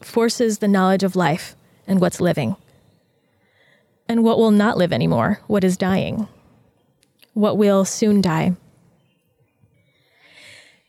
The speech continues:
In this type of group processing that I'm involved with called group relations or Tavistock, or if we look at shadow work in Jungian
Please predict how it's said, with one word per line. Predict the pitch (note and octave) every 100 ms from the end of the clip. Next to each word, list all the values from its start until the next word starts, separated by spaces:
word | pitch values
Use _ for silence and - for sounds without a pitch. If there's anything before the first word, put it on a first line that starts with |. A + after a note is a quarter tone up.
| _
In | B3+
this | B3+ C4 -
type | C4 C4+ -
of | C#4 -
group | - A#3 A3+
processing | - A#3 - B3 - A#3
that | G#3+ G#3
I'm | G3+
involved | G3+ G3 F#3 F#3+ G3 -
with | G3 F#3+ - -
called | - F#3
group | - G#3+ G#3+
relations | G3+ E3+ F#3 - A#3 A#3+ B3 - -
or | G#3 F#3+
Tavistock, | - F#3 G3+ - A#3 A#3 - - - - - _ _
or | B3 A#3+
if | A#3 G#3
we | A3
look | G#3+ G#3+ -
at | G#3 G3+ G3+ - - - -
shadow | - - G3+ G#3
work | A#3 B3 - - - _ _ _ _ _ _ _ _
in | A#3 A3 G#3+ G#3+ G#3
Jungian | G3+ G#3 A3 A#3 A#3 B3